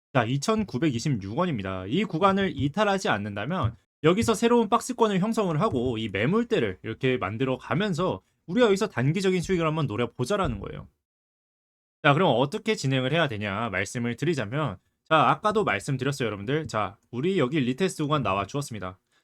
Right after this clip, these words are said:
자, 그리고 여기서 지지 확인 후에 어떻게 해야 된다 했어요? 거래량 체크해야 된다 했죠. 거래량 먼저 체크를 해주시고 거래량이 들어온 후에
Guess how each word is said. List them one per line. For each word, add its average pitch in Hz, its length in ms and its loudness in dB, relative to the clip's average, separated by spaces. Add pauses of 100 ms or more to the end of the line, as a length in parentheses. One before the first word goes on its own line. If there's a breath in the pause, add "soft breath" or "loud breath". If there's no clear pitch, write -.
자, 139 80 2
그리고 165 220 2
여기서 139 220 2
지지 139 260 -4
확인 180 260 -2
후에 190 200 0
어떻게 113 320 -4
해야 143 60 4
된다 110 140 -2
했어요? 104 340 -4 (220)
거래량 170 400 2
체크해야 175 300 -2
된다 127 180 0
했죠. 131 440 -4 (360 loud breath)
거래량 190 320 4
먼저 131 180 0
체크를 185 440 -2
해주시고 139 600 -2
거래량이 135 460 0
들어온 143 480 0
후에 139 540 2